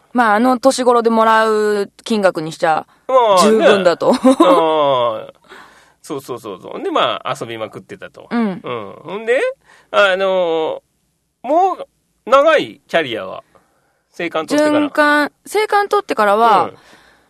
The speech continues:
Speaker 2: 七年？
Speaker 1: うん。
Speaker 2: 七年。
Speaker 1: 七年ぐらい。
Speaker 2: うん。
Speaker 1: うん。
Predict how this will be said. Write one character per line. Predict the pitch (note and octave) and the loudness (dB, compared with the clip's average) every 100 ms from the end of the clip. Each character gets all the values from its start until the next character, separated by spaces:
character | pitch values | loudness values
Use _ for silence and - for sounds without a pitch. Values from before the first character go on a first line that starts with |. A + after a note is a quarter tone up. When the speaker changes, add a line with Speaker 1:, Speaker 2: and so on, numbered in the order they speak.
| _ _ _ | _ _ _
Speaker 2:
七 | F#3 F#3+ G3+ A3+ A#3 | -14 -8 -4 -4 -4
年？ | F#3+ F3+ B3 - _ - | -4 -8 -10 -14 _ -12
Speaker 1:
う | |
ん。 | C#3+ C3 A#2+ A2 G#2 F#2 _ _ _ _ _ | -10 -8 -10 -12 -14 -18 _ _ _ _ _
Speaker 2:
七 | - A3 A3 | -4 -2 -2
年。 | D#3+ B2+ - - | -4 -10 -14 -6
Speaker 1:
七 | D#3 C#3+ | -4 -2
年 | B2+ A#2 | -4 -8
ぐ | |
ら | A2 | -8
い。 | G2+ | -6
Speaker 2:
う | |
ん。 | G2+ - D#3+ | -6 -8 -8
Speaker 1:
う | C3 A#2+ A2 G#2+ | -6 -6 -8 -10
ん。 | G2 | -12